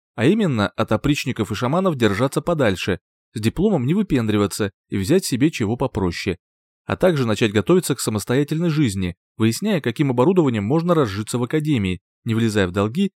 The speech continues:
и не совершая непосильных трат. И, как всегда, намеченные планы оказались неосуществимыми.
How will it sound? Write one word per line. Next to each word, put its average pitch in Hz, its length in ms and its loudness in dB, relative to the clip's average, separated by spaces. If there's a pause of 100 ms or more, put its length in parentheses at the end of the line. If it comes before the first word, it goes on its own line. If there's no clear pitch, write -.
(100)
и 196 100 0
не 220 80 2
совершая 143 440 0
непосильных 117 580 -4
трат. 92 280 -2 (300)
И, 139 120 4
как 117 220 4
всегда, 156 500 -2 (160)
намеченные 117 540 2
планы 196 320 2
оказались 156 580 2
неосуществимыми. 131 1120 -2